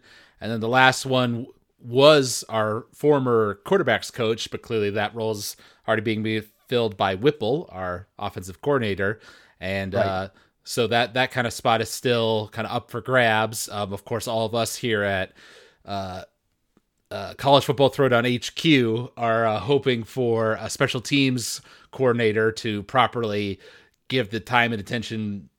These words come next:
Speaker 1: needed to fix our special teams situation.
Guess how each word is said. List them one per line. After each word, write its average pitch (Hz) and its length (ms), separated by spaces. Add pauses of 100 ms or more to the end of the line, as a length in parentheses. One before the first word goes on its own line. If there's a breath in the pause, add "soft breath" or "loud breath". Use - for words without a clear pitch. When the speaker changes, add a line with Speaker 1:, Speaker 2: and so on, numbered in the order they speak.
(160)
Speaker 1:
needed 120 500
to 110 140
fix - 420
our 98 360
special 110 320
teams 120 300
situation. 98 840